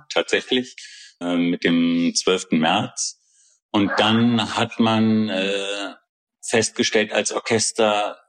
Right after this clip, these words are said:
es ist von einem Tag auf den anderen alles zu, nichts mehr möglich. Es war ja weder Proben möglich noch sonst irgendwas möglich.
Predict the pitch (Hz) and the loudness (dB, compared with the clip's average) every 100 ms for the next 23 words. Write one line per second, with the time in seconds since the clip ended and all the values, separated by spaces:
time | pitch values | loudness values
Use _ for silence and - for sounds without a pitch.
0 | _ - - - - 110 - 113 117 113 | _ -6 -2 -2 0 -2 0 0 0 0
1 | 107 - 95 - 95 95 95 95 - 104 | -2 -2 -2 0 0 2 0 -2 -2 -2
2 | 101 - 101 95 - 85 98 - - - | 0 -2 -4 -8 -4 -2 -2 -4 -6 -2
3 | 78 76 78 - - - 78 76 80 82 | -2 -2 -6 -8 -6 -2 0 0 -2 -2
4 | - _ - 90 95 90 90 90 - - | -2 _ -4 -2 0 0 0 -2 -4 -4
5 | 85 - 90 - 87 78 - - 76 78 | -4 -2 -2 -2 -4 -4 -8 -4 -4 -4
6 | 95 - | -6 -8